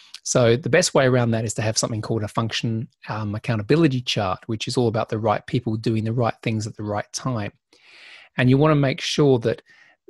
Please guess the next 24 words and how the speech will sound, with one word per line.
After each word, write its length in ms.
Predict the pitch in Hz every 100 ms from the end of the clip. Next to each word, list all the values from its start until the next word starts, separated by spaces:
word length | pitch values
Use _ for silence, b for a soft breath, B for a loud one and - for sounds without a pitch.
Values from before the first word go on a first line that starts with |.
| -
within 500 | 127 120 180 165 160
that 220 | 147 -
chart, 500 | - - 139 123 -
there 220 | - 113
are 240 | 113 110 107
processes 840 | - - 139 - 120 - 113 107
that 140 | -
someone 580 | - 123 110 107 107 104 - _ _ _ -
is 120 | 127
accountable 720 | 120 - - 123 - 127 113
for. 560 | - - 120 110 - - b b b b _
And 380 | 131 120 113 -
if 120 | -
you 60 | 147
can 120 | -
kind 200 | - 208
of 80 | 170
get 160 | -
to 100 | -
that 160 | 139 -
level 380 | 123 127 123 117
of, 220 | 113 107
of 280 | - 104 107
rigor, 340 | 143 147 98